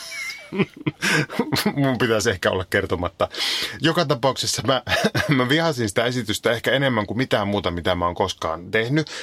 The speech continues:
Ja siis mähän oon tehnyt tosi paljon vihattavia juttuja. Mutta parasta tässä kaikessa on se, että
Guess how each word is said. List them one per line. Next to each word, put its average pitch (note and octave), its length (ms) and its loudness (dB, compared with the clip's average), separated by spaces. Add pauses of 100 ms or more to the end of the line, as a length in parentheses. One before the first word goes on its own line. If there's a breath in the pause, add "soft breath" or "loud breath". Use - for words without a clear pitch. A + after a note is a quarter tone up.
Ja A2 100 0
siis F#2+ 160 0
mähän A#2+ 260 0
oon G#2 120 0
tehnyt F#2 360 -4
tosi G2 240 0
paljon F2 260 -6
vihattavia F2 500 -6
juttuja. - 360 -12 (400 loud breath)
Mutta A2 180 2
parasta D#3+ 380 2
tässä A2 260 -2
kaikessa A2 440 0
on G2+ 100 0
se, B2 140 2
että G#2 260 -2